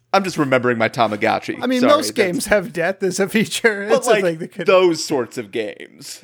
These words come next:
Speaker 1: <laughs>
Speaker 2: Mario has death as a feature.
Speaker 1: Well, okay, but you don't encounter death in Mario in the same way. Um, <laughs> so,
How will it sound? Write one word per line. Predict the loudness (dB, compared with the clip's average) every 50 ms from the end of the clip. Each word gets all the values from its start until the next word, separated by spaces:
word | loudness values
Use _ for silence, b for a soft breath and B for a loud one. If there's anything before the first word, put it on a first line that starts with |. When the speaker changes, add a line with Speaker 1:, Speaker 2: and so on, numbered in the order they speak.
| -14 -12
Speaker 1:
<laughs> | -8
Speaker 2:
Mario | -2 0 2 4 4 4 2 2 2 0 -2 -2
has | -2 -2 -2 -4 -4
death | -4 -2 0 0 0 -2 -4
as | -4 -2 0
a | -2
feature. | -2 -2 -6 -6 -6 -8 -8 -6 -4 -2 -2 -2 -4 _ B -18 -14 -12 -8 B
Speaker 1:
Well, | 2 4 6 6 6 4 0 0 0
okay, | 0 0 0 -2 -2 -2 -2 0 0 -2 -4
but | -2 -2 -4 -4 -2
you | 0
don't | 2 2 2 2 -2
encounter | -6 -8 -8 -6 -2 -2 -2 -2 -2 -4 -6 -6
death | -6 -6 -4 -4 -4 -4 -4 -8 -14 _ -10
in | -8 -8 -6 -6
Mario | -6 -4 -4 -4 -4 -4 -4 -4 -4 -6 -6
in | -8 -8
the | -8 -8
same | -6 -4 -6 -6 -6
way. | -6 -6 -6 -6 -6 -6 -8 -8 -10 B B B B B B B B B B B -2
Um, | 2 4 4 4 4 2 2 0 -4 B B B B B B B B B B B -18 _ _ _
<laughs> | _ _ _ _ _ -20 -20 -20 -20 -20 -20 -20 -20 -14
so, | -4 2 4 4 6 4 2 0 -2